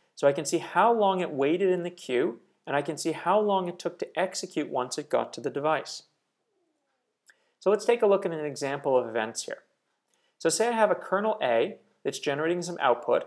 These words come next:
and I want that output to be used by kernel B as its input. But kernel A runs on the C P U, and kernel B runs on the G P U. So I've got a problem here. I need to make sure that kernel B waits for kernel A to finish because B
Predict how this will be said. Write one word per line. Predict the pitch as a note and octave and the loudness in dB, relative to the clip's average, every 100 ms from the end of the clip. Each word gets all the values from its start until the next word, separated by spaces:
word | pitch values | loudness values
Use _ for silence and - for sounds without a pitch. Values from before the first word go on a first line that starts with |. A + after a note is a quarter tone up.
| - - | -6 -4
and | C3+ | 0
I | C#3 | 2
want | D3+ | 2
that | D#3 C#3+ | 0 4
output | F3 F#3 F3+ | 2 2 -4
to | D#3 | -4
be | D#3 | -4
used | C#3+ C#3+ C#3 | -2 -2 0
by | C3 | 0
kernel | - B2 B2+ | 0 -4 -4
B | A#2+ B2 | -2 -2
as | A#2+ | -2
its | A#2+ - | -4 -8
input. | G#2+ - - _ _ _ _ _ - | -12 -14 -18 _ _ _ _ _ 4
But | F#3+ D#3 F#3 - _ _ _ | 4 4 0 -8 _ _ _
kernel | - D#3+ D#3+ | -2 0 2
A | F#3+ A#3+ | 4 4
runs | G#3+ F#3 F3 | 4 0 -2
on | |
the | D3+ | -2
C | D3+ D#3 | -2 -2
P | D3+ B2+ | -4 -2
U, | B2 D#3+ - _ _ | 0 0 -4 _ _
and | D3+ E3 | -6 -4
kernel | F3+ F3 | -2 -2
B | D3+ E3 | 0 2
runs | E3+ C#3+ C#3 | 2 0 -2
on | D#3+ | -6
the | |
G | E3+ A3+ | -6 -8
P | A3 C3 | -8 -10
U. | - _ _ _ _ _ _ _ - _ _ _ - | -10 _ _ _ _ _ _ _ -20 _ _ _ -2
So | F#3 | 2
I've | F#3+ | 4
got | A3 | 4
a | |
problem | A3 A#3 A#3+ G3+ | 4 4 4 2
here. | D3+ - - E3 | 0 -2 0 2
I | G#3+ | 2
need | A#3+ - | 0 -4
to | F3 | -4
make | E3 A#3+ - | -2 -2 -2
sure | - F#3 | -2 0
that | E3+ - | 0 -4
kernel | - G3+ A3 G#3 | -4 -4 -2 -2
B | E3+ D#3 C3+ - | 0 -2 -2 -6
waits | - A#2+ F#3+ G3+ F#3+ - - - _ _ - | -10 0 2 2 0 -6 -8 -8 _ _ -6
for | D3+ | -6
kernel | - F3 E3+ | -2 -2 2
A | D3 | 2
to | C#3 | 0
finish | - A3 F#3+ D#3 - _ _ - | -2 -2 0 -2 -6 _ _ -8
because | C#3+ D#3+ | -2 -2
B | C3+ A#2 G#3 A3 E3 D#3 F3 | -2 -8 -6 -2 0 -2 -4